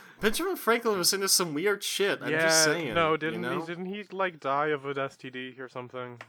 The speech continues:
Speaker 2: Like,
Speaker 1: Probably.
Speaker 2: I
Speaker 1: I know
Speaker 2: thought
Speaker 1: he liked to, he liked to <laughs> bang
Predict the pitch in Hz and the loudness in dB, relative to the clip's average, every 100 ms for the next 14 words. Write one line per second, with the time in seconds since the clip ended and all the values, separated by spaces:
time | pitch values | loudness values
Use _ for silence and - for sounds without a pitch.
0 | 113 110 - - - 147 185 202 120 120 | -12 -12 -12 -14 -2 2 2 2 -2 0
1 | 127 135 139 175 180 175 160 135 _ _ | 2 2 0 0 -2 -2 -4 -6 _ _
2 | _ _ - 151 147 165 143 - - 160 | _ _ -4 0 0 -2 -6 -2 0 0